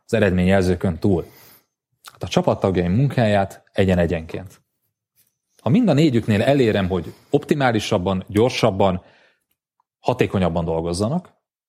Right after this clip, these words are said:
akkor ezzel lényegében a teljes rendszer működését is gyorsabbá, optimálisabbá, hatékonyabbá tettem.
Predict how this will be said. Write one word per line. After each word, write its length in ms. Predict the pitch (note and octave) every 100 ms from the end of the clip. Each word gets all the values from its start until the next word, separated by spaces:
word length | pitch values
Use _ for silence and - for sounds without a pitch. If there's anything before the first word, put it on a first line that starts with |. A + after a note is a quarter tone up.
| _ _
akkor 540 | - - C#3+ C#3 - _ -
ezzel 340 | B2 A#2+ A#2+
lényegében 920 | C3 F#3+ G#2 G2 F#2 G#2+ C3 D#3 _ _ -
a 100 | -
teljes 400 | G3+ A#2+ G2+ -
rendszer 380 | D3+ A2 A2+
működését 680 | F#2+ A2 A2+ G2+ F#2+ - F#2
is 220 | F#2+ - -
gyorsabbá, 560 | A2+ D#3 - D#3 C3
optimálisabbá, 840 | A2+ - C3+ A#2+ A2+ - G2+ G#2 G2
hatékonyabbá 720 | - B2 F#2+ F2 F2+ D#2+ F2+
tettem. 380 | - - _